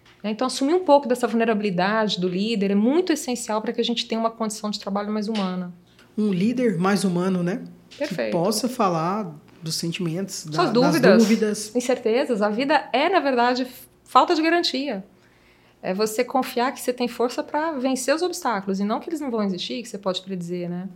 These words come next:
Speaker 2: Uhum. E uma outra pergunta aqui. Ah, o que a gente pensa sobre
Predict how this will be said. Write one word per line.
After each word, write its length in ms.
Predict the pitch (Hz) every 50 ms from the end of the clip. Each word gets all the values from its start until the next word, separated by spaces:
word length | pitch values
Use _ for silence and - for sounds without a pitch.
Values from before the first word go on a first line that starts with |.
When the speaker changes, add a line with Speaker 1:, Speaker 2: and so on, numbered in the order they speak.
| - - _ -
Speaker 2:
Uhum. 200 | 175 165 143 147 160 165 - - - - - - - - - _
E 540 | 185 185 202 220 220 220 220 214 202 180 165 - - - _ _ _ _ _ _ _ -
uma 340 | 226 190 220 233 226 196 170
outra 360 | 156 160 185 196 - 170 165
pergunta 600 | 143 - 170 156 143 135 143 147 151 139 - 156
aqui. 240 | 139 - - 139 131 - - _ - - - - - - - - _ _ _ -
Ah, 280 | 170 165 160 160 - - - _ _ _ _ _ _ _ -
o 100 | 226 196
que 160 | 190 - 269
a 80 | 262 240
gente 260 | 214 247 233 262 247
pensa 440 | 247 - - 208 214 214 - 226 208
sobre 480 | - - 208 190 185 190 208 180 -